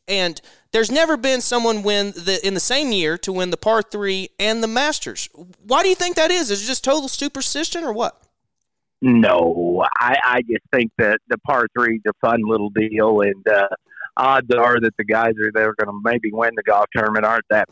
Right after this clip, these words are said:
Speaker 2: focused on the par three. They're, they don't really care. Like I said, they're killing an afternoon, uh, trying to relax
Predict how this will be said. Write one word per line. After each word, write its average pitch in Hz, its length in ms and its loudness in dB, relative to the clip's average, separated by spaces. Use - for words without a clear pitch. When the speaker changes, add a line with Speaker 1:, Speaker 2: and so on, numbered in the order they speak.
Speaker 2:
focused 101 500 0
on 98 140 2
the 95 80 -2
par 104 240 2
three. 104 320 2
They're, 127 160 4
they 135 140 2
don't 110 200 0
really 95 280 -2
care. 98 320 2
Like 107 240 0
I 113 40 0
said, 113 140 0
they're 117 100 2
killing 123 280 4
an 110 100 0
afternoon, 113 800 2
uh, 101 360 4
trying 113 160 2
to 110 80 2
relax 107 460 2